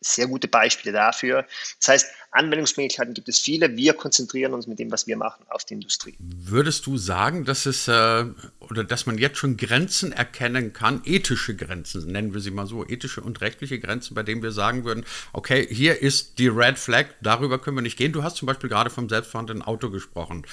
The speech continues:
Speaker 2: Ähm, das würde ja in der Konsequenz dann auch bedeuten, dass man irgendwann die Frage diskutieren muss, wer trägt eigentlich die Verantwortung für das selbstfahrende Auto? Das Auto, der Fahrer oder, pf,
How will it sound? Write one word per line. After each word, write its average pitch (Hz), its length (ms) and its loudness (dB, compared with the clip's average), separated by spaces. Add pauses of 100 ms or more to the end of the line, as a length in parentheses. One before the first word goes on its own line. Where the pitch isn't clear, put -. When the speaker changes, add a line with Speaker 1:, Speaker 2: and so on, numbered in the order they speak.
(340)
Speaker 2:
Ähm, 104 420 0 (200)
das 120 280 -2
würde 160 200 4
ja 165 100 6
in 139 120 0
der 131 80 0
Konsequenz 123 680 -2
dann 123 220 -2
auch 110 220 -6 (180)
bedeuten, 101 480 0
dass - 160 -2
man 127 100 -2
irgendwann 139 320 -2
die 135 80 -6
Frage 107 400 -4
diskutieren 110 600 -4
muss, 127 240 -8 (360)
wer 117 320 -2
trägt - 440 0
eigentlich 110 500 0
die 87 100 -8
Verantwortung 127 720 -2
für - 140 -6
das 101 200 -2
selbstfahrende 95 720 -6
Auto? 95 360 -8 (100)
Das - 500 -8
Auto, 175 600 -2 (600)
der 131 300 6
Fahrer 127 760 4
oder, 135 240 6
pf, - 360 -12